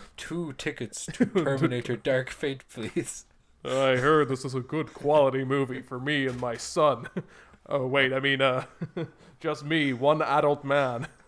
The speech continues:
Speaker 1: Um, so, uh, finally, Ar-, Arnold was seventy-one when production begun.
Speaker 2: Fuck.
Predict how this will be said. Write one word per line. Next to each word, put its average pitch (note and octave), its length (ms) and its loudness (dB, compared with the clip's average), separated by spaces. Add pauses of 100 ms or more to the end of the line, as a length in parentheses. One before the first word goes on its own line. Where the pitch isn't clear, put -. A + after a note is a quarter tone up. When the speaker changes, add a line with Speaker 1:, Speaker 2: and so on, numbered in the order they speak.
(2000)
Speaker 1:
Um, A#2+ 600 -6
so, A2+ 640 -6 (100)
uh, A2 320 -12 (100)
finally, A2 560 -10
Ar-, G#2+ 420 -10
Arnold A2+ 420 -12
was F#2 140 -18
seventy-one A2+ 800 -8
when F#2 120 -18
production F#2 460 -18
begun. F2+ 320 -20 (1500)
Speaker 2:
Fuck. D#2 420 -14